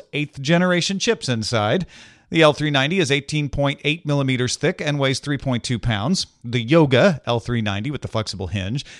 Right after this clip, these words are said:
is the same thickness but weighs three point four four pounds. Both come with thirteen inch displays, fingerprint sensors, and thirty-two gigabytes of D D R four ram. The Yoga L three ninety starts at eight hundred ninety-nine dollars with a bundled active pen stylus.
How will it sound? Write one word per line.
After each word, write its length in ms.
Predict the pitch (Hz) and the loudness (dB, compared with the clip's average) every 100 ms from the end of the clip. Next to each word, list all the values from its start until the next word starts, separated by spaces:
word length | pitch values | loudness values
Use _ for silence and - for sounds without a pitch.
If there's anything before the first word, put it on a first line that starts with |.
| 117 | -4
is 180 | 127 | -4
the 100 | 107 | -2
same 200 | 107 104 | -4 -4
thickness 460 | 92 - 214 101 127 | -2 0 0 -2 -6
but 160 | - 147 | -8 -6
weighs 220 | 101 104 | -6 -4
three 160 | 110 | -6
point 240 | 98 104 101 | -4 -6 -6
four 240 | - 104 | -8 -8
four 340 | 107 - 147 107 | -6 0 2 2
pounds. 400 | 92 - - - - - - | -2 -8 -14 -20 -20 -20 0
Both 220 | 135 131 | 2 4
come 180 | 139 127 | 2 0
with 100 | 120 | 0
thirteen 320 | 135 131 127 | -2 0 0
inch 160 | 120 - | -2 -4
displays, 560 | - - 143 170 208 | -6 2 4 4 2
fingerprint 440 | - 143 120 127 110 | -2 -4 -2 -2 -2
sensors, 440 | 120 113 185 151 | -2 -2 -2 0
and 140 | 120 | -2
thirty-two 320 | 127 120 - 104 | -2 -2 -2 -2
gigabytes 440 | 107 101 104 - | -2 -2 -2 -2
of 60 | 95 | -4
D 140 | 113 | -2
D 140 | 104 | 0
R 160 | 104 104 | 0 -2
four 260 | - 104 98 | -2 -4 -2
ram. 360 | 113 107 156 - - - - | -4 -2 -4 -6 -16 -20 -4
The 80 | 156 | 2
Yoga 320 | 180 160 156 | 4 4 4
L 140 | 151 | 4
three 180 | 131 139 | 2 0
ninety 340 | 131 127 151 | 0 0 0
starts 300 | 214 135 123 | 0 2 0
at 80 | 120 | 0
eight 160 | 120 117 | -2 -2
hundred 240 | 120 110 | -2 -2
ninety-nine 460 | 123 156 160 120 110 | -2 0 0 0 0
dollars 360 | 101 107 170 | 0 0 -2
with 140 | 113 110 | -2 -6
a 60 | |
bundled 520 | 101 98 151 185 139 160 | -6 0 2 4 2 4
active 380 | 127 123 117 | 2 0 -2
pen 220 | - 117 104 | -2 -2 -2
stylus. 480 | - 156 104 127 | 0 0 2 -2